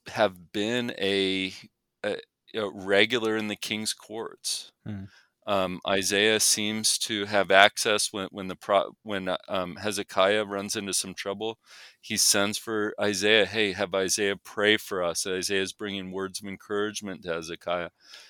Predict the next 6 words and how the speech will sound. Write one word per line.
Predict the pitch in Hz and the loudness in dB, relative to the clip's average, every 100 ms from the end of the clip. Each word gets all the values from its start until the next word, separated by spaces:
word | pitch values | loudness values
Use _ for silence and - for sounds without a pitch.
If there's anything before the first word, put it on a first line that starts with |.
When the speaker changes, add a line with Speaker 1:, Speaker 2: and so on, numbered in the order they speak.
| _ 127 | _ -4
Speaker 1:
You | 110 | -2
know, | 110 104 | 0 0
so, | - 117 110 - - | 0 0 -4 -8 -4
so | - 123 113 | -2 -2 -2
it's, | 104 - - - - | -2 -2 -2 -4 0
um, | 110 98 90 87 | 6 6 4 -2